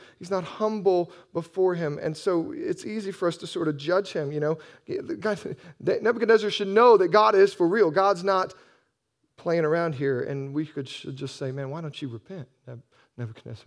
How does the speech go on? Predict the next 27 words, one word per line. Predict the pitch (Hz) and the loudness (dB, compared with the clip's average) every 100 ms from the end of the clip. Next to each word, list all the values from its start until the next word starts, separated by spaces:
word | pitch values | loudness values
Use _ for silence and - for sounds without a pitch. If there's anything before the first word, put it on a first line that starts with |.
| 123 | -14
Like, | 113 | -8
why | 151 | -6
don't | 175 147 156 | -6 -6 -10
you | |
just | 135 131 - | -10 -12 -4
take | 160 156 | -4 -4
this | 135 - | -10 -10
warning?" | 135 170 202 117 - _ _ _ _ _ _ _ _ _ _ _ _ _ _ _ _ _ _ _ | -6 -4 -4 -10 -20 _ _ _ _ _ _ _ _ _ _ _ _ _ _ _ _ _ _ _
And | 107 | -6
yet | 127 - | -4 -4
most | 123 123 - | -4 -6 -6
of | 117 | -10
us, | 107 - - | -10 -14 -12
if | 120 | -10
we're | 131 | -10
honest, | - 127 143 147 - _ _ _ _ _ _ _ _ | -8 -8 -10 -14 -20 _ _ _ _ _ _ _ _
we | 120 123 | -10 -8
relate | 117 120 113 | -6 -6 -8
way | - 120 123 117 | -10 -6 -4 -4
more | 117 110 | -6 -8
to | |
Nebuchadnezzar | 113 107 107 113 104 107 | -10 -14 -14 -14 -14 -14
than | 107 | -16
we | 107 | -16
do | 107 | -18
to | 95 | -18
Daniel. | 98 92 95 | -20 -20 -20